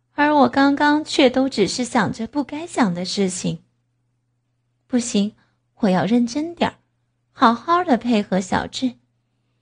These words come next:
我现在也好想看到被小智画出来的自己。小智说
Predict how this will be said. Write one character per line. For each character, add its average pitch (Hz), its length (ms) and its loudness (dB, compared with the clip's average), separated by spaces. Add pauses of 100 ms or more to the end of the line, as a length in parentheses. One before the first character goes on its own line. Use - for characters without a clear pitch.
(560)
我 294 140 2
现 311 300 0
在 294 220 0
也 269 180 2
好 254 240 0
想 254 280 2
看 240 260 2
到 233 220 0
被 247 180 2
小 214 300 0
智 311 260 -6
画 247 240 0
出 214 180 -4
来 180 160 2
的 202 140 -4
自 294 300 -8
己。 - 320 -14 (1500)
小 233 280 4
智 254 200 0
说 277 420 -2